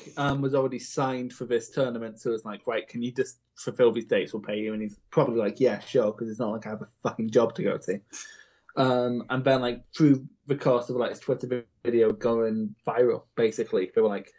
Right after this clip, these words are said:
"Okay, he's hot now, we're gonna rehire him." Um, <laughs> and, yeah, and we're trying to put forward of,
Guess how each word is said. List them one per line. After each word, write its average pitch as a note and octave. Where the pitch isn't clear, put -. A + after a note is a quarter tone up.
"Okay, C3
he's B2
hot C3
now, G#2+
we're G#2
gonna A2+
rehire A#2
him." D3
Um, B2
<laughs> -
and, B2
yeah, D#3
and C3
we're C#3
trying C#3+
to C#3+
put C#3+
forward C3
of, A#2+